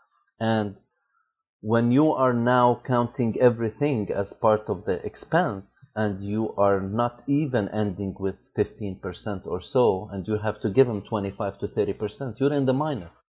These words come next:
So might as well just close down, and that's what a lot of restaurants did. Uh, at that point, to eliminate this problem, I, luckily we have a P O S system that we had online ordering,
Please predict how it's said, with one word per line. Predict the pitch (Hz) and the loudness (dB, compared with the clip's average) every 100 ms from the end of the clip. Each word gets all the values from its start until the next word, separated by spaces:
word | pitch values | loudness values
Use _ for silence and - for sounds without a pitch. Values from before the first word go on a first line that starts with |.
| _ _ _ _ _ _ | _ _ _ _ _ _
So | - | -4
might | 113 120 117 | 0 2 2
as | 104 | 2
well | 107 110 | 4 2
just | 107 104 - | 0 -8 0
close | 110 104 95 | 4 4 2
down, | 120 120 85 95 | 0 -2 -6 -10
and | 95 92 | -8 -4
that's | 104 - | -6 -4
what | 101 90 | -8 -6
a | 92 | -2
lot | 98 98 | 0 -2
of | - - | -8 -6
restaurants | 101 - 90 87 _ | -6 -6 -14 -14 _
did. | 110 82 - _ _ _ _ _ _ | -4 -4 -12 _ _ _ _ _ _
Uh, | 113 110 120 | 2 4 2
at | 113 107 | 0 2
that | 143 170 - - | 2 2 -4 -4
point, | 165 156 156 156 | -2 -2 -4 -4
to | - 135 | -2 2
eliminate | 127 123 117 120 131 110 | 4 4 2 2 0 0
this | 107 101 | -2 -4
problem, | - 107 87 - 80 92 98 _ _ _ _ _ | -8 -8 -8 -12 -20 -20 -20 _ _ _ _ _
I, | 101 98 98 95 98 95 _ _ _ _ | 2 4 4 4 0 -4 _ _ _ _
luckily | 104 127 127 107 | 0 2 2 2
we | 98 107 | 2 0
have | 101 101 104 | 2 2 0
a | |
P | - 127 | 0 2
O | 110 | 4
S | 101 98 | 2 0
system | - 101 - 95 92 - _ 95 | -10 -12 -10 -14 -14 -20 _ -4
that | 101 101 | -4 -2
we | 113 104 | -4 0
had | 101 85 | 0 0
online | 113 113 117 113 | 0 2 2 2
ordering, | 110 107 95 95 87 | 6 6 6 -2 -6